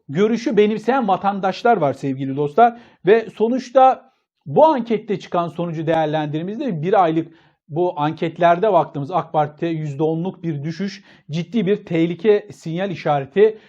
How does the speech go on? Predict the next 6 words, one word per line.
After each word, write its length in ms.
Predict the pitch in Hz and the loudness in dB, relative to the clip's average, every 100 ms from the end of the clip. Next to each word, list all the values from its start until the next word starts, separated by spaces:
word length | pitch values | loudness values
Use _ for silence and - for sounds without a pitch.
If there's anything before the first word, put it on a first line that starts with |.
| _ | _
ve 260 | 147 165 185 | -2 2 2
olabilecek 580 | 175 170 175 180 196 208 220 | 0 -2 -2 -4 -6 -6 -6
ilk 160 | 196 | -4
genel 280 | 185 175 190 | -2 -2 -2
seçim 420 | 175 151 190 196 | -4 -8 -8 -4
ve 320 | 160 175 175 | 0 0 0